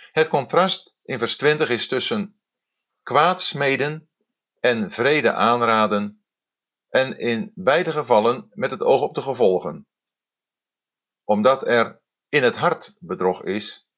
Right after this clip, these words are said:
is het hart de smederij van het kwaad. Kwaad vloeit voort uit bedrog. Het gevolg van het beramen van kwaad is alleen maar verdriet en moeite.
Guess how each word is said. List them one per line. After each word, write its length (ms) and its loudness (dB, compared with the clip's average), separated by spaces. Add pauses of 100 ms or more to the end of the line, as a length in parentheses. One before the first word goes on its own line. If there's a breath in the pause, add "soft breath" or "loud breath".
(360)
is 120 -6
het 140 -2
hart 300 0
de 100 0
smederij 720 0
van 100 -6
het 180 -8
kwaad. 520 -2 (960)
Kwaad 420 4
vloeit 300 -4
voort 480 0
uit 160 0
bedrog. 540 -2 (600)
Het 200 0
gevolg 580 2
van 140 -4
het 140 -4
beramen 500 2
van 160 -6
kwaad 680 0
is 160 -8
alleen 280 4
maar 140 2
verdriet 460 -4
en 200 -6
moeite. 540 -6